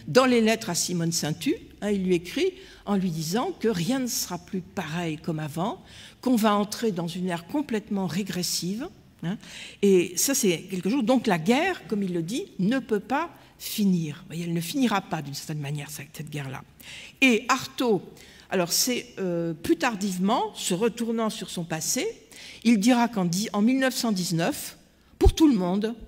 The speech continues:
il dit, alors pour tout le monde, hein, pour ceux qui revenaient chez eux, et cetera, d'une certaine manière, la guerre était finie. Hein, ils avaient l'impression que la guerre était finie. Et Artaud dit, « Pour moi, elle n'était pas finie. » Et pourquoi est-ce qu'elle n'était pas finie pour lui,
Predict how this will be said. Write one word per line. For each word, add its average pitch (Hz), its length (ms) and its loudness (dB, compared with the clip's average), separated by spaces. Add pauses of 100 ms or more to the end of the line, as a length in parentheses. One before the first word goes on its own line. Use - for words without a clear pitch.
(320)
il 190 80 0
dit, 165 180 -2
alors 131 140 -4
pour - 160 -12
tout 254 100 -2
le 240 60 0
monde, 185 180 0
hein, 156 60 -4
pour - 100 -14
ceux 175 140 -10
qui 165 80 -6
revenaient 147 240 -8
chez 226 140 -4
eux, 180 160 -6
et 175 60 -10
cetera, 175 280 -6
d'une - 520 -18
certaine 233 260 2
manière, 240 340 4
la 190 120 4
guerre 262 260 2
était 220 180 -4
finie. 160 440 -8 (120)
Hein, 165 80 -10
ils 165 100 -6
avaient 165 120 -4
l'impression 175 360 -6
que 277 80 -10
la 170 80 -4
guerre 165 200 -6
était 160 180 -12
finie. 151 320 -14 (560)
Et 214 100 8
Artaud 185 300 2
dit, « 226 200 2 (200)
Pour 240 180 4
moi, 233 420 2
elle 170 220 2
n'était 170 260 -2
pas 208 320 -6
finie. » - 580 -6 (580)
Et - 80 6
pourquoi 311 340 0
est-ce 339 140 -4
qu'elle 220 100 -2
n'était 180 220 -6
pas 160 160 -8
finie 160 260 -8
pour 165 240 -6
lui, 294 300 -2